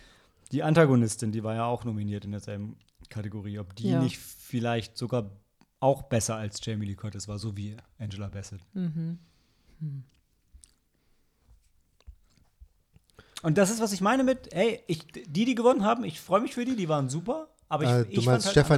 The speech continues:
Speaker 1: andere besser.
Speaker 3: Su. Hm.
Speaker 1: Ja. Als, als wäre dir der Ge-, der Name jetzt gerade
Speaker 2: <laughs>
Speaker 1: eingefallen.
Speaker 3: Ja, hm.
Speaker 2: Aber es haben ja auch beide Daniels den Oscar gewonnen. Das ist doch toll. Ich dachte vorher,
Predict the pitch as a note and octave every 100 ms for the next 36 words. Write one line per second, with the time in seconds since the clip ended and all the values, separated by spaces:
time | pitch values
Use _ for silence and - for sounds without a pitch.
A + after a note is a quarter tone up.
0 | C3+ B2+ A#2 C#3+ G#2+ - - - _ _
1 | _ _ _ _ G2 E2 D2 C3 - -
2 | - - - - - - D3 C#3+ D#3 -
3 | E3+ D#3+ D#3 A3 A#3 F#3+ E3 C3+ C3 D3
4 | D#3 D#3+ F3+ G#3+ - F3 F3 D3 F3+ F3+
5 | G3 G3 A#3 A3 C4+ B3 C4+ - D3 D3
6 | C#3 C#3 C3 B2+ B2+ C3 C3 C3 - C#4
7 | - - A3 A#3 A3+ - - - G3+ B3+
8 | C4 A#3+ - F#3 B3 A#3+ A#3+ C#4 C4 F#3
9 | F#3 E3 D#3+ E3 D3 D3+ D3 D3 A3+ C4
10 | - - - - D#3+ D#3+ - _ _ _
11 | - - A3+ A3+ A3+ G#3+ A3 A3